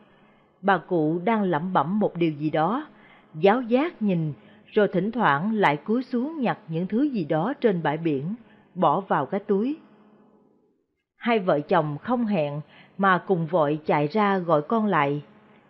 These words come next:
căn dặn chúng phải tránh xa người đàn bà khả nghi kia. Dường như họ cố ý nói to cho bà ta nghe thấy để bà ta đi chỗ khác kiếm ăn.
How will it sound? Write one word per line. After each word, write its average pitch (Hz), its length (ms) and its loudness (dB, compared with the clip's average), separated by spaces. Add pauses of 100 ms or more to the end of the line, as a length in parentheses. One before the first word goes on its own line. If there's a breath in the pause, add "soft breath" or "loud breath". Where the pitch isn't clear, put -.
căn 202 240 0
dặn 143 260 -2
chúng 220 260 0 (400 loud breath)
phải 160 260 4
tránh 196 240 -2 (100)
xa 220 200 2
người 185 160 0
đàn 147 280 -2
bà 147 220 2
khả 151 280 -2
nghi 220 260 2
kia. 208 320 2 (1120 soft breath)
Dường 196 340 4
như 226 360 4 (220 loud breath)
họ 165 260 4 (100)
cố 226 180 6
ý 254 240 2
nói 247 360 2
to 202 340 6 (320 soft breath)
cho 254 100 2
bà 180 200 4
ta 202 200 2
nghe 196 220 2
thấy 208 420 -2 (200)
để 170 340 2
bà 175 120 2
ta 185 340 2
đi 220 260 -2
chỗ 151 140 0
khác 233 360 -4
kiếm 262 180 -2
ăn. 190 220 0